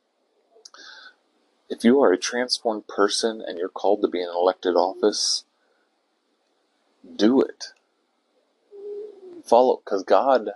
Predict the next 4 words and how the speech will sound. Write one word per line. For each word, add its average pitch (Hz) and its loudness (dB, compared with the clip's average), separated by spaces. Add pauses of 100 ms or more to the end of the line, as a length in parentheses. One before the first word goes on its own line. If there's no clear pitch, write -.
(140)
establishes 95 0
government. - -4 (1040)
So, 90 4 (1400)
uh, - -2